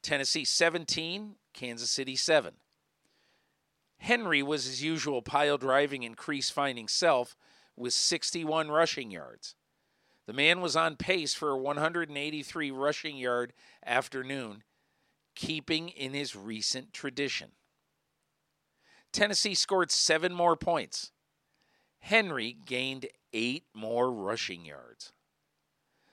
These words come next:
Mahomes just owned the day after that, with touchdown drives of fifty-eight, eighty-six, seventy-three, and eighty-eight yards. The Titans couldn't catch him, and they couldn't manage to keep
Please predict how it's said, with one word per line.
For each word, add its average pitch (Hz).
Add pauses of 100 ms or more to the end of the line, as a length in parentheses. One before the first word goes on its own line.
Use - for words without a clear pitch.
(220)
Mahomes 180
just 165
owned 160
the 147
day 143
after 135
that, 95 (320)
with 135
touchdown 175
drives 143
of 110
fifty-eight, 143 (140)
eighty-six, 127 (320)
seventy-three, 143
and 110
eighty-eight 120
yards. 107 (680)
The 151
Titans 190
couldn't 190
catch 175
him, 120
and 135
they 151
couldn't 190
manage 165
to 165
keep 165